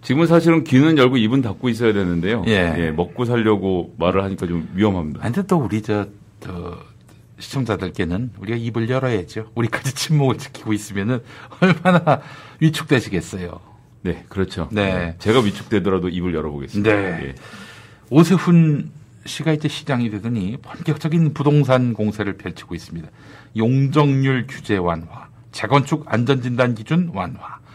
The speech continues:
Speaker 2: 세금 감면. 와, 이거 뭐,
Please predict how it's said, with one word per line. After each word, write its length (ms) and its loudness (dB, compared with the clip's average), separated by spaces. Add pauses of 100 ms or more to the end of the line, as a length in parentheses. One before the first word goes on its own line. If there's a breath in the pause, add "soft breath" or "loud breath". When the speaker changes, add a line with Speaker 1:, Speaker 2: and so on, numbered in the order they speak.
(100)
Speaker 2:
세금 480 -2
감면. 460 -8 (300 soft breath)
와, 580 4
이거 180 -4
뭐, 300 -2